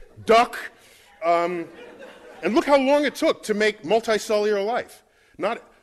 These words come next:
from the beginning of the Earth. Life happened quickly, but not multicellular life. Uh, you needed your cyanobacteria to sort of crank on the oxygen, get the oxygen budget going. Then you could have sort of, uh, that's r-, sort of rocket fuel for multicellular creatures.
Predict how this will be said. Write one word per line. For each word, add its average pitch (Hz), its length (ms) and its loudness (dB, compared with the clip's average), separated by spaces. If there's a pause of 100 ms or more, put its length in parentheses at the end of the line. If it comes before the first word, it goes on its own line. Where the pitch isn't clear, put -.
from 196 180 -4
the 170 60 -4
beginning 180 340 -2
of 196 80 0
the 226 80 -2
Earth. - 200 -4
Life 190 240 2
happened 214 280 -4
quickly, 190 300 -6
but 135 100 -6
not 180 140 0
multicellular 139 720 -2
life. 107 320 -10 (680)
Uh, 139 440 0
you 143 100 -12
needed 165 280 -4
your 156 100 -4
cyanobacteria 147 920 -4
to 123 80 -8
sort 135 200 -10
of 117 80 -12
crank 147 320 -10
on 127 280 -6
the 113 60 -8
oxygen, 117 640 -8 (180)
get 131 140 -8
the 127 80 -4
oxygen 135 440 -2
budget 117 300 -6
going. 110 360 -8 (240)
Then 202 240 -4
you 208 80 -8
could 160 180 -8
have 135 280 -8
sort 135 220 -8
of, 110 200 -12 (420)
uh, 117 220 -4
that's 143 180 -8
r-, 143 140 -14
sort 151 140 -4
of 131 80 -4
rocket 147 280 -2
fuel 123 280 -4
for 113 140 -6
multicellular 110 720 -6
creatures. 117 480 -14